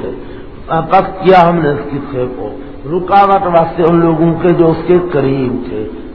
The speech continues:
اور ان لوگوں کے لیے جو ان سے دور تھے۔ وَمَوْعِظَةً، <coughs> اور نصیحت، نصیحت کا کس لیے؟ کہ نیکی میں زیادہ ہوں، کہ نیکی میں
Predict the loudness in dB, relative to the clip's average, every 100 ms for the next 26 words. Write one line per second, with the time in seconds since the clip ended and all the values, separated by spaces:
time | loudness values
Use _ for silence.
0 | 0 2 2 2 2 2 0 0 2 2
1 | 2 2 0 0 -2 -2 -2 -2 -2 -4
2 | -8 -10 -10 -12 -14 -8 -6 -2 -2 0
3 | 0 0 -2 -2 -2 -4 -6 -6 -10 -12
4 | -14 -4 0 2 0 0 -6 -6 -12 -14
5 | -14 -16 -16 -16 -16 -18 -18 -18 -18 -18
6 | -18 -18 -18 -12 2 4 6 6 4 0
7 | 0 2 4 4 2 4 6 6 2 -6
8 | -10 -14 -10 -6 -6 -2 -2 -2 -4 -4
9 | -4 0 0 0 -2 2 4 6 4 0
10 | -8 -4 4 4 6 6 6 4 -2 2
11 | 2 2 0 0 0 0 0 -4 -4 -8
12 | -12 -14 -14 -14 -16 -16 -12 -8 -2 -2
13 | -2 -6 -4 -4